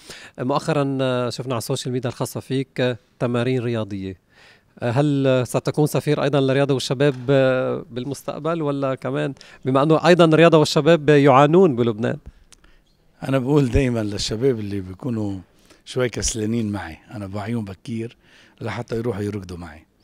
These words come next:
Speaker 2: بقول إن شاء الله ما يجيكم يوم تطلعوا تقولوا تحسدوا للي قادر يمشي ولا اللي قادر يركض.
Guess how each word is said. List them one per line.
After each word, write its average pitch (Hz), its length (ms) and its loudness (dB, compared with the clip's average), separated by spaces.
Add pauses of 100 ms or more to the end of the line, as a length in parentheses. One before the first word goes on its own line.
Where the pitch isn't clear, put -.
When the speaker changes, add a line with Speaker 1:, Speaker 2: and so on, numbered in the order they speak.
(420)
Speaker 2:
بقول 147 540 -4
إن 135 60 -8
شاء 147 140 -4
الله 143 120 -4
ما 139 140 -4
يجيكم 131 440 -6
يوم 135 380 -4 (760)
تطلعوا 143 460 -2
تقولوا 135 420 -2 (280)
تحسدوا 135 460 -4
للي 117 220 -4
قادر 110 280 -6
يمشي 107 340 -6 (400)
ولا 113 200 -4
اللي 104 160 -6
قادر 107 300 -8
يركض. 98 260 -12